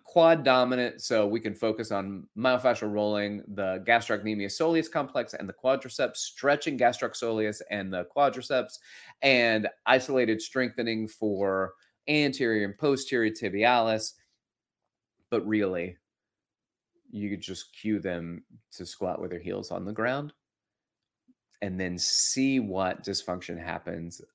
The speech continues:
up. And then you can have them squat again with their heel raised and see if that dysfunction disappears. And almost all of the time, it's a foot and ankle issue. It's a tight calf issue where people,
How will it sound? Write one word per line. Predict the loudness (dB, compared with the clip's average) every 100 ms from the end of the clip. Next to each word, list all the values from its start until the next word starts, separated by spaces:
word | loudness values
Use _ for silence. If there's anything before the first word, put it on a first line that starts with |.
| 2
up. | 2 2 _ _ _ _ _ _ _ _
And | -4 0
then | 2
you | 0
can | 0
have | -2 -2
them | -4
squat | -6 -2 0
again | 2 2 2 2
with | 0
their | -2
heel | -2 0 0 2
raised | 2 2 2 0 -4 -10
and | -10
see | -4 -2
if | -2
that | -4 -4
dysfunction | -8 -6 -8 -8 -8 -8
disappears. | -8 -8 -8 -6 -4 -4 -6 -10 _ _ _ _ _ -6
And | -4 -6 _ _ _ _ _ 6
almost | 8 10 8 6 2 -2 2
all | 4 4
of | 2
the | -2
time, | -2 -4 -4 -6 -10 _ _ _ _ -4
it's | -4 -2
a |
foot | -2 2 2
and | 2
ankle | -2 0 0
issue. | -2 -2 -2 -2 -2 -4
It's | -10 -10
a |
tight | 0 2 2 -6
calf | -4 2 2 0 -10 -20 _ 0
issue | 0 0 -2 -2 -2 -6 _ -20 _ _ 0
where | 4 4 2
people, | -2 0 2 4 4 2